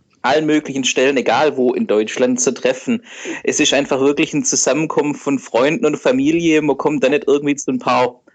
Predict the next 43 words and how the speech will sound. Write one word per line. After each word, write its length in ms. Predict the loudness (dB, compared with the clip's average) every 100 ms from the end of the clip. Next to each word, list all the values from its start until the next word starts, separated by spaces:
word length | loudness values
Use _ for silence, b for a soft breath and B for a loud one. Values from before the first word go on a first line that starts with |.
| _
Fremden, 600 | -18 -2 0 0 -2 -2
sondern 260 | 0 0 2
man 100 | 0
versteht 440 | 0 2 0 0
sich 180 | -4 -4
sofort, 400 | -4 0 -2 0
hat 160 | -4 -2
Gespräche 760 | -4 0 2 2 0 0 2
und 240 | 2 2 0
alles 240 | 0 2
Mögliche. 480 | 2 2 0 0 -2 B B B
Es 140 | 0
macht 220 | 0 -2
einfach 420 | -2 -2 -2 -4 -8 _ _ -10
tierisch 480 | 0 2 2 0
Spaß 480 | 0 0 0 0 0
und 120 | 0
wenn 120 | 0 -2
das 160 | 0
Ganze 240 | -2 0 -2
dann 100 | 0
einfach 360 | -2 -2 -2
auch 120 | 0
noch 160 | 0 0
mit 160 | -2 0
einem 260 | 0 0 B B B B -2
gut 240 | 0 2
organisierten 720 | 2 2 0 0 2 0 2
und 120 | 0
spaßigen 540 | 0 0 0 -2 -2 -2
Turnier 540 | 0 2 2 2 -2
verbunden 640 | -4 -4 0 0 0 0 0
ist, 260 | 0 0
wo 120 | 0 0
noch 100 | 0
ein 80 |
bisschen 180 | -4 -6
sportlicher 460 | -2 -2 0 0 0
Anreiz 380 | 0 0 0 0
dann 80 |
auch 100 | 0
dabei 320 | 0 0 0 2
ist, 300 | 0 -2